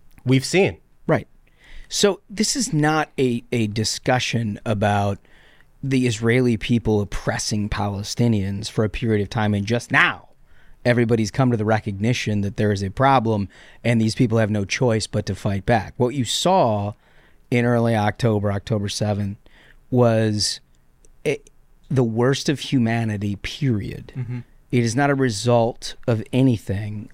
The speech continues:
Speaker 2: other than barbarism. And there is no other way to handle that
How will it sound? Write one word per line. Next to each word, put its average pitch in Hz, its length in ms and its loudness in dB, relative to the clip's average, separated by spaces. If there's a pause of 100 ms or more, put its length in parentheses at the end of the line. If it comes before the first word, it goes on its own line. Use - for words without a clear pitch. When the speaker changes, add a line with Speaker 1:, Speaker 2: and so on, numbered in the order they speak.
(100)
Speaker 2:
other 117 280 2
than 104 380 -2 (340)
barbarism. 104 920 -2 (720)
And 113 480 0
there 131 180 4
is 110 120 0
no 120 420 2
other 143 320 2
way 139 200 2
to 139 120 0
handle 117 380 0
that 131 260 -14